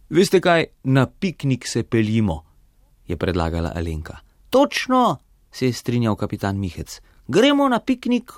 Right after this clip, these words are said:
v Afriko." "Zakaj? Ne, v Afriko pa ne gremo, tam so divje zveri in nas bodo požrle in sploh je tam grozno." Je zajokala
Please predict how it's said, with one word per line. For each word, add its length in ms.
v 140
Afriko." 560
"Zakaj? 580
Ne, 160
v 100
Afriko 380
pa 100
ne 120
gremo, 380
tam 180
so 120
divje 360
zveri 500
in 160
nas 160
bodo 220
požrle 480
in 140
sploh 320
je 60
tam 200
grozno." 640
Je 80
zajokala 560